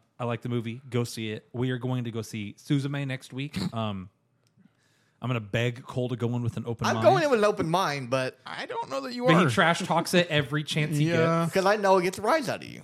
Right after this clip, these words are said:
Speaker 2: You said it earlier. I like to stir the pot.
Speaker 1: <laughs> Uh-huh. Uh-huh. So we're gonna go see Suzume next week. Um, and then what's our mo-, do we have a movie picked out after that?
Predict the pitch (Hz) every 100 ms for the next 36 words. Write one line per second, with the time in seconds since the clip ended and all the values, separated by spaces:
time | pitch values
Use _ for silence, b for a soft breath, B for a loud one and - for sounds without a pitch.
0 | _ - 139 - 170 202 226 117 120 117
1 | 151 156 156 160 156 - 233 127 - 123
2 | 117 117 123 139 _ 120 110 117 123 B
3 | B 185 175 175 165 160 156 143 165 143
4 | 147 147 147 - 165 202 - 127 123 139
5 | 127 127 120 139 - 196 190 156 170 185
6 | 190 185 190 185 190 190 180 185 190 208